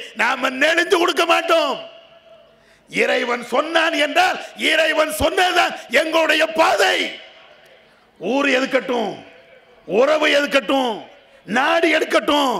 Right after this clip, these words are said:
நாட்டுடைய பிரதமர் இருக்கட்டும், எவை எதிர்த்தாலும் ஏக இறைவனுடைய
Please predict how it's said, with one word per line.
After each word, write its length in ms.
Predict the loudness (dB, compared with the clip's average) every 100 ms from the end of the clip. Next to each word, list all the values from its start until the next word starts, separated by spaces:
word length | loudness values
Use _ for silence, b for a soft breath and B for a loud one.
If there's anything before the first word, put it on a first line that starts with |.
| -6 -16 B 0
நாட்டுடைய 540 | 0 2 0 2 2 0 0
பிரதமர் 460 | 0 2 2 2 2
இருக்கட்டும், 480 | 0 0 2 0 -2 -10 B -4 0 2
எவை 240 | 2 2 4 4
எதிர்த்தாலும் 600 | 4 2 2 2 2 -2 -6 B -2 2
ஏக 300 | 2 2 0 2
இறைவனுடைய 540 | 2 2 0 0 0